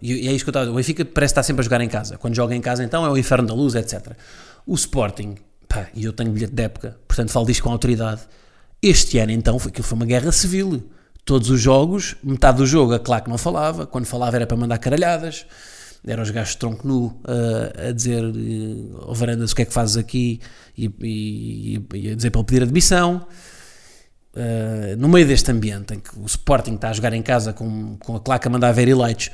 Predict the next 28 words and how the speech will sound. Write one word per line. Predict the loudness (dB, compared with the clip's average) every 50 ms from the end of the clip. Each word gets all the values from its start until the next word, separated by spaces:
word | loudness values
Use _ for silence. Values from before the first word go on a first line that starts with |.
| -14 -8 0 2
para | 2
o | 4
sobrolho | 4 4 4 6 6 6 4 4
do | 2
Ristovski, | 0 0 -2 -2 0 0 0 -2 -2 -6 -6 -6 -8 -10 -14 -20 -20 -20 -20 -20 -20 -20 -20 -20 -20 -20 -20 -20 -16 -8
ehm, | -4 -2 -2 0 0 -2 -4 -6 -10 -16 -20 -20 -20 -20 -20 _ -20 -12 -6
o | -4 -2
Sporting | -2 2 4 4 4 4 4 2 4 8
dá-se | 8 8 8 8 6 4
bem | 4 2 0 0 -2
com | -4 -4 -2
não | -2 -2
ter | 0 0 0
ninguém, | -2 -2 -4 -4 -6 -6 -6
com | -6 -4
estar | 0 0 0
a | 0
jogar | 2 0 0
à | 2
porta | 2 2 0 0 -2
fechada, | -2 -2 -4 -4 -4 -4
não | -6 -8
é? | -8 -4
Eu, | -2 -2 -2 2 4
eu | 4 6
arrisco | 8 8 6 6 8 6
dizer | 6 6 6 2
que | 2 0